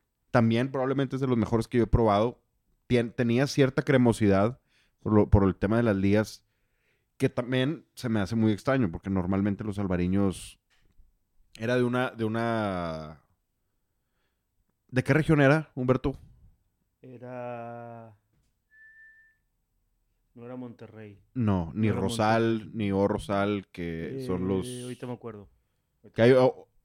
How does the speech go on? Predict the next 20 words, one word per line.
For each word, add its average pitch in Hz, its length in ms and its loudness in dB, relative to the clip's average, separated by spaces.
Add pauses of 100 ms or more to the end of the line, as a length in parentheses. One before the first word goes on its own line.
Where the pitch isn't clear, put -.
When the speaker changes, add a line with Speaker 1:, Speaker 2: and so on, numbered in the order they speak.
(120)
Speaker 1:
hay 113 180 2
ot-, 110 200 0
regiones 110 420 -6
como 107 240 -2
Sotomayor, 110 1080 -2
eh, 95 160 -4
o 95 140 -2
Rosal 110 800 -2
y 98 100 -8
demás, 90 340 -4
pero 95 220 -2
era 101 320 2
de 110 300 2 (1080)
otra 117 280 -2
región, 117 300 4
una 113 160 0
región 104 400 -4
no 101 140 0
tan 98 160 -6
clásica - 440 -8